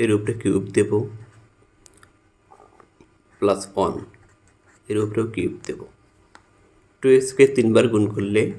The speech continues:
টু এক্স গুণেন টু এক্স গুণেন টু এক্স, তাহলে এইট এক্স কিউব হবে। ওয়ানকে তিনবার গুণ করলে ওয়ানই হবে। এখন হচ্ছে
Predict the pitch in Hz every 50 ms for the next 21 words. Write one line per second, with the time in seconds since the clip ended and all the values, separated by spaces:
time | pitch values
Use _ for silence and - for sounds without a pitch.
0 | - - _ _ _ _ _ _ _ _ _ _ _ _ _ _ - 113 110 107
1 | 104 107 107 107 - - - - 101 196 190 190 101 101 - - - - 104 101
2 | 98 98 98 104 - - - - - 101 95 95 95 98 95 - - 98 98 98
3 | 95 - 90 - - - - - - _ _ - - _ _ - 120 120 139 196
4 | 240 - - - _ _ _ _ _ _ _ _ _ _ _ _ - 123 120 123
5 | 120 120 104 - - 101 104 - - 95 85 - - - - - - - - _
6 | _ _ _ _ _ _ _ _ _ _ - 104 107 107 113 120 117 117 120 127
7 | 123 123 - 117 110 107 104 104 113 117 117 113 107 98 98 98 - 101 95 95
8 | 98 104 123 175 190 - - - - _ _ _ _ _ _ _ _ _ _ -
9 | - 98 98 98 98 98 98 95 95 98 98 95 - - - - - _ _ _
10 | _ _ _ _ _ _ _ _ _ _ _ _ _ _ - - - - - -
11 | _ - - 107 107 117 120 123 123 120 123 - - - 120